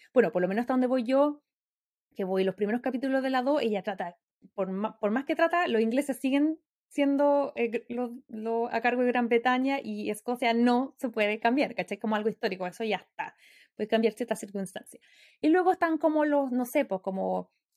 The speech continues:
eh, Volver al Futuro, donde si no se conoce tal persona, u-, el hijo desaparece, ¿cachai? Pero esta como que siento que no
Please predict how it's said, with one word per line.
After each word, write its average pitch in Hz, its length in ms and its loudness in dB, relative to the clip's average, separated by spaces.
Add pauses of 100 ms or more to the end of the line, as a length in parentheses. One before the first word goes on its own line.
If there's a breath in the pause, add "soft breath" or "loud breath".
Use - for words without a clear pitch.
eh, 202 160 -4
Volver 208 280 2
al 233 100 2
Futuro, 254 440 2
donde 208 500 2
si 226 120 -2
no 214 100 2
se 220 100 0
conoce 220 300 -2
tal 226 180 -2
persona, 240 920 0
u-, 226 220 -8
el 202 200 -2
hijo 220 220 -2
desaparece, 240 840 0
¿cachai? 269 320 -4 (320 soft breath)
Pero 262 200 0
esta 392 300 0 (120)
como 311 200 2
que 269 100 -2
siento 339 360 0
que 294 140 0
no 285 260 2